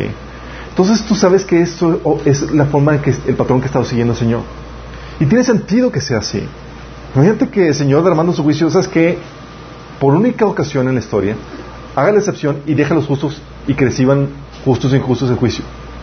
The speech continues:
¿Tiene sentido? Sí, como que, "Ups, se me olvidaron". Y luego más cuando se trata de la novia del Cordero. Hello, o sea, ni siquiera porque son, no son cualquier tipo de justos. Estamos hablando de quien se va a casar con la novia del Cordero.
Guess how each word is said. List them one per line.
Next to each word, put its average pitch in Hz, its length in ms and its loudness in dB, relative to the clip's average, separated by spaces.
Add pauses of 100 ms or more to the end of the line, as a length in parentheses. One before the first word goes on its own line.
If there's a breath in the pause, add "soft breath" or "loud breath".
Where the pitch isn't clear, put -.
(400)
¿Tiene 127 180 4
sentido? 156 340 4 (840)
Sí, - 100 -4
como 143 160 2
que, 147 80 2
"Ups, 147 180 2
se 160 60 -4
me 139 80 2
olvidaron". 120 300 2
Y 135 60 2
luego 147 180 4
más 190 220 0
cuando 170 180 0
se 143 100 -2
trata 156 280 2
de 151 100 6
la 113 260 2
novia 123 340 0
del 120 120 0
Cordero. 117 380 0 (840)
Hello, 117 440 2
o 170 160 2
sea, 131 160 2
ni 127 120 2
siquiera 135 440 0
porque 165 240 -2
son, 135 260 0 (520 loud breath)
no 135 100 4
son 151 280 2 (200)
cualquier 147 320 0
tipo 156 180 -2
de 135 60 -2
justos. 170 440 -6
Estamos 131 220 0
hablando 139 240 4
de 123 160 2
quien 110 200 -2
se 107 100 -4
va 107 100 0
a - 20 -10
casar 131 280 -4
con 120 220 -2
la 101 100 0
novia 92 200 0
del 95 80 -4
Cordero. 104 260 -2